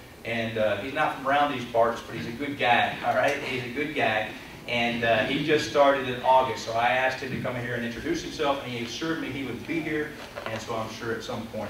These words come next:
he will. If you got questions, don't hesitate to ask me, but absolutely, absolutely, if you grow cotton in Georgia in twenty twenty-three, I can promise you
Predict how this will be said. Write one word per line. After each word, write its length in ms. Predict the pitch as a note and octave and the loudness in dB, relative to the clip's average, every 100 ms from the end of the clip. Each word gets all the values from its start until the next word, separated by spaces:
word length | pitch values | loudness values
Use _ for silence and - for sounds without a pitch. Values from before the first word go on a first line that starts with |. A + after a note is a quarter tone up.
| G2+ | -6
he 100 | - | -6
will. 140 | G2 - - - | -6 -8 -14 -10
If 140 | - | -4
you 80 | - | 6
got 320 | F#3+ G#3 - | 10 10 8
questions, 480 | - A#3 - E3 D3+ | 6 6 4 0 -2
don't 180 | F3+ E3 | -2 0
hesitate 480 | F3 - - D#3 D3+ | 0 -2 0 0 0
to 180 | D3+ C#3+ | -2 6
ask 280 | D3+ - | 8 8
me, 80 | A#2 | 2
but 160 | A#2+ C#3+ - | -2 -4 0
absolutely, 840 | F3+ G3 G#3 - A3 G#3 G#3+ - - - - - - - - - - - - | 6 6 6 2 -2 0 -2 -4 -12 -14 -18 -18 -20 -20 -20 -20 -20 -16 0
absolutely, 840 | D3 F#3 G3 G3 G3 F#3+ F#3+ - - - - - - - - | 2 4 0 -4 0 0 0 -6 -12 -16 -18 -18 -18 -18 -16
if 140 | - D#3 | -6 -4
you 100 | F3 | 2
grow 220 | G3+ F#3+ | 2 6
cotton 400 | F3 - - - - - - - - | 6 6 4 -6 -12 -18 -20 -20 -8
in 240 | D#3 G3+ | -6 -2
Georgia 460 | G3 C#3+ A#2+ A#2+ - - - - | 2 2 2 0 -4 -8 -16 -14
in 80 | A2+ | -2
twenty 300 | D3+ D3+ - - | -2 -2 -6 -6
twenty-three, 720 | D#3 D3+ E3 - A#2+ A2+ A2+ | -6 -6 -10 -8 -4 -2 -2
I 140 | B2+ C3 | -2 -2
can 160 | - F3 - | -2 -8 -10
promise 560 | - - F#3+ - - | -2 2 2 2 -4
you 80 | - | -8